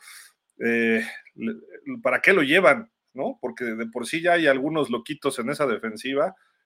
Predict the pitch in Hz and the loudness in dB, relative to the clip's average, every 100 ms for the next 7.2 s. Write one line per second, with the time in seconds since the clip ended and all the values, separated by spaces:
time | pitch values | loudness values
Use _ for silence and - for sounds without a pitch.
0 | _ 110 113 135 143 135 127 113 123 135 | _ -6 0 4 4 4 -2 0 2 0
1 | - 117 120 131 147 180 - _ _ _ | -2 -4 -2 0 -2 -4 -8 _ _ _
2 | _ 117 117 120 113 147 143 113 - 147 | _ -4 -2 -2 0 -2 2 0 2 2
3 | 170 165 165 131 113 113 113 131 135 135 | 6 6 6 0 -4 -6 -4 -4 0 4
4 | 123 113 110 104 - 123 113 117 151 160 | 4 4 2 -4 -6 -6 -2 2 4 2
5 | 160 165 _ _ _ _ 113 113 110 113 | -2 -6 _ _ _ _ -4 -2 -2 -2
6 | 113 113 113 123 135 - 131 117 113 104 | -4 -4 -6 -4 -6 2 4 6 4 2
7 | 104 | -4